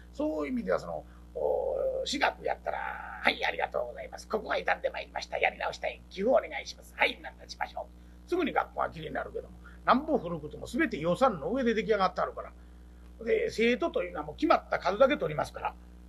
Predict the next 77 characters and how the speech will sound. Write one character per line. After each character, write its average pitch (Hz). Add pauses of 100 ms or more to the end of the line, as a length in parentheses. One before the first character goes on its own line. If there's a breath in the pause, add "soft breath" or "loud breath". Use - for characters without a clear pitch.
(180)
空 330
い -
た - (360)
教 233
室 -
が 156
な 143
い 262
ん 226
で -
す -
っ -
て。 -
全 370
て -
が -
も -
う -
古 180
く -
な -
っ -
て -
し -
ま -
う -
と -
言 -
っ -
て、 -
「困 -
っ -
た -
も 214
ん 208
や」 -
と -
こ - (320 loud breath)
う 76
言 71
う -
て -
あ -
り -
ま -
し -
た。 - (220)
し 208
か 269
し、 226
ま 202
あ、 175
「そ 233
こ 302
へ 247
今 269
ま 262
で 208
来 -
た 330
こ 320
と 320
な 240
い 247
の 233
は 196
ど -
ん -
な 254
ん -
で 196
す -
か」 -
っ -
て。 196
「い -
や、 -